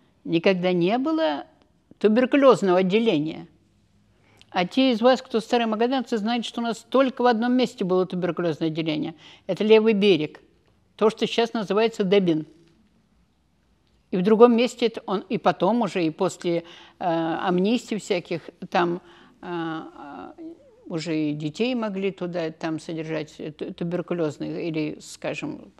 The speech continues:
с каким-то там плохим манту или прочее, прочее. Зачем вы, вы это написали?" И он делает вывод в своей книге. Наверно,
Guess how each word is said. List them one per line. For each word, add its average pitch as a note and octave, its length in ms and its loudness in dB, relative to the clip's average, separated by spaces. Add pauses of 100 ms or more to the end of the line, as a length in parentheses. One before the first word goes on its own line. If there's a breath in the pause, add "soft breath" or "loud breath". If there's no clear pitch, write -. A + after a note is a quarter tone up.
(500 soft breath)
с - 260 -20
каким-то D#3 600 -4
там D3 200 -10
плохим E3 420 -4
манту D#3+ 500 -4
или D#3 180 -4
прочее, D#3 440 -10
прочее. - 460 -12 (1000 soft breath)
Зачем G3 400 -2
вы, D#3+ 100 0
вы D#3 160 -2
это D3+ 160 -6
написали?" D3+ 600 -10 (480)
И F3 180 -6
он F#3 180 -2
делает C4 360 0
вывод C#4 360 -2
в - 40 -20
своей B3+ 200 -6
книге. E3 440 -10 (420 soft breath)
Наверно, E3+ 680 -2